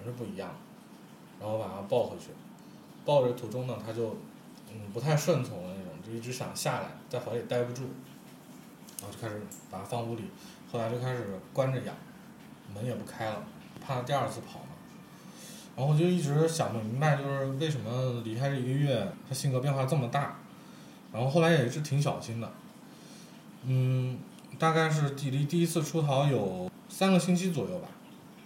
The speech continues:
他跑了第二次。第二次呢，是从窗台上跳下去，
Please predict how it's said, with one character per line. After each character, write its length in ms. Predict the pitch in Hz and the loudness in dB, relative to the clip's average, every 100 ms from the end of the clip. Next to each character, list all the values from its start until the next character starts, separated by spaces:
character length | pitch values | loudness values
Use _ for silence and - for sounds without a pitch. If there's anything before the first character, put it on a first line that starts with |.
| - - | -16 -4
他 100 | 131 | -4
跑 220 | - 175 | -2 -6
了 60 | - | 0
第 80 | |
二 200 | 135 123 | 2 2
次。 160 | - - - - - - - - - - - - - - | -2 -10 -16 -20 -20 -20 -18 -16 -16 -18 -20 -20 -18 2
第 80 | 170 | 6
二 140 | 156 | 8
次 180 | 151 143 | 6 4
呢， 160 | 127 123 | 2 0
是 140 | 131 | 0
从 260 | 123 123 127 | 0 0 -2
窗 220 | - 156 | 0 2
台 80 | 135 | 4
上 180 | 107 135 | 2 0
跳 160 | 135 | 0
下 120 | 117 90 | -2 -2
去， 160 | - | -8